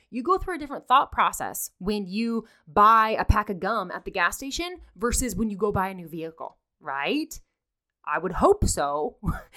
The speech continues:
Okay, so does your ideal client. So I'm gonna teach you high ticket sales strategy so that you can be closing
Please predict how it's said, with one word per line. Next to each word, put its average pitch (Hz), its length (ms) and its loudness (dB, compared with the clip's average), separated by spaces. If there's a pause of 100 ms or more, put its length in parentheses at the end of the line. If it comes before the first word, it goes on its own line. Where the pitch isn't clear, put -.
(320)
Okay, 202 300 0
so 190 260 -4
does 233 160 -4
your 226 120 -2
ideal 190 200 -4
client. 170 420 -12
So 185 100 -6
I'm 160 60 -6
gonna 208 120 -4
teach 269 360 2
you 247 140 -6
high 180 140 -8
ticket 202 240 -8
sales - 300 -2
strategy 180 440 -8
so - 120 -8
that 170 80 -20
you 185 80 -16
can 220 100 -8
be 220 60 -10
closing 180 420 -6